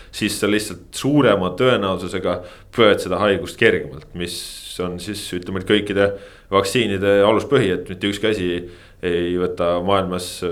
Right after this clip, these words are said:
sajaprotsendiliselt ühtegi teist asja ära, aga on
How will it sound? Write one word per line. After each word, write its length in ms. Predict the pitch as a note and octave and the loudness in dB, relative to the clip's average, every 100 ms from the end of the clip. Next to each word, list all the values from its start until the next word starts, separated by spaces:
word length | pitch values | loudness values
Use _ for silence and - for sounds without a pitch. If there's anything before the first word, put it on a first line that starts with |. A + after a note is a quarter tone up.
| E2+ | -2
sajaprotsendiliselt 880 | A2 G2 D2 - A2 F#2 E2+ E2+ - | 2 2 0 -4 -4 -4 -6 -8 -6
ühtegi 280 | F#2 F#2 F2+ | -6 -4 -2
teist 200 | F#2+ F#2 | -2 0
asja 280 | F2+ - B2+ | -2 4 4
ära, 140 | G#2 E2+ E2+ | 6 4 0
aga 240 | F2 E2+ E2+ | 0 0 0
on 100 | F2 | -2